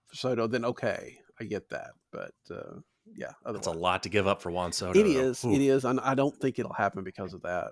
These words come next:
Speaker 1: But, uh, you know, I mean,
Speaker 2: <laughs>
Speaker 1: San Diego may get desperate. I don't, I don't know.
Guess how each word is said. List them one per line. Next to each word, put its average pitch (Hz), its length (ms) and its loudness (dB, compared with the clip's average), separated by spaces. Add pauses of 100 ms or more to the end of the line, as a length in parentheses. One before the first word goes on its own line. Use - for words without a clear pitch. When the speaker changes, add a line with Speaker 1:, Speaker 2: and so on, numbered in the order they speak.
(120)
Speaker 1:
But, - 240 -8 (120)
uh, 95 280 -2
you 107 200 -6
know, - 120 -12 (920)
I 160 80 4
mean, 135 500 4
Speaker 2:
<laughs> - 60 -20
Speaker 1:
San 135 220 2
Diego 120 320 2
may 110 160 0
get 107 120 -6
desperate. - 380 -10
I 101 80 -4
don't, 98 180 -6
I 107 80 -6
don't 98 160 -4
know. - 200 -12